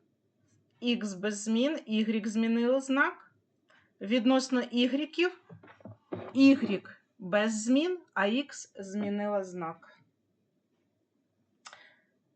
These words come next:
Переходу-, перехожу тепер до середини відрізка. А я, мабуть, уже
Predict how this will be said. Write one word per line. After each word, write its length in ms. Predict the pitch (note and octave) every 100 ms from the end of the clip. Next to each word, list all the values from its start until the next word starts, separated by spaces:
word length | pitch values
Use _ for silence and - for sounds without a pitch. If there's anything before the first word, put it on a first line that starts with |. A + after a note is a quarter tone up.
| -
Переходу-, 420 | B3 C4+ D#4+ D4+ - - -
перехожу 440 | A#3+ B3+ D4+ D4
тепер 400 | B3+ - A#3+ G#3+
до 160 | F3+ C#4
середини 580 | - A#3+ A3+ G#3+ A3 G3+
відрізка. 680 | F#3+ D#3+ E3 - - D3+ - _ _ _ _ _ _ _ _ _ _ _ _ -
А 100 | F4+
я, 260 | E4+ E4+
мабуть, 400 | E4+ C4 A3 A3+
уже 380 | A#3 A3 G#3+ G#3